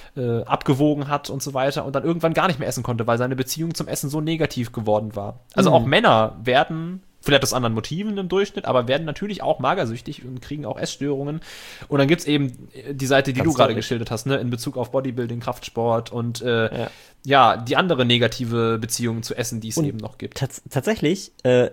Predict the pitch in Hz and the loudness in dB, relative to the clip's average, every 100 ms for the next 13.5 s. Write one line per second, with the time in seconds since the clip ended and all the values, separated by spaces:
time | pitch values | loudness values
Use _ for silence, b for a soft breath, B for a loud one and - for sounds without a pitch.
0 | - - 151 202 160 - 120 - 180 135 | -4 -2 2 2 2 -2 -4 4 6 6
1 | 110 120 107 90 107 104 - 170 127 104 | 4 2 4 4 4 0 -2 0 0 0
2 | - 101 95 95 95 87 85 85 95 156 | 0 0 0 -2 -2 -4 -4 -2 2 2
3 | - 110 110 110 - 104 - 95 - 107 | 4 2 4 2 0 -4 -4 -6 -2 -2
4 | 104 95 - 104 110 156 180 B B B | 0 -4 -4 0 2 2 -2 B B B
5 | B 113 113 110 107 104 104 - _ - | B 2 4 4 4 2 0 -6 _ -20
6 | - 123 123 127 104 104 123 120 147 139 | -2 0 4 4 6 4 4 4 6 8
7 | 131 127 123 123 117 127 123 117 - 123 | 6 6 4 6 6 6 6 4 0 2
8 | 127 107 B B B - 120 117 - - | 6 6 B B B 2 4 4 2 4
9 | 220 277 247 220 190 202 202 131 117 117 | 6 8 6 4 4 2 2 0 2 2
10 | - 113 123 160 - - - 120 120 117 | 0 4 6 6 2 -4 4 4 4 0
11 | - 175 - - 123 117 120 117 117 - | 2 2 2 4 8 8 6 2 2 2
12 | 107 127 175 156 131 113 113 - 160 165 | 4 6 8 6 2 0 0 4 4 4
13 | 123 113 117 110 | 2 2 0 -4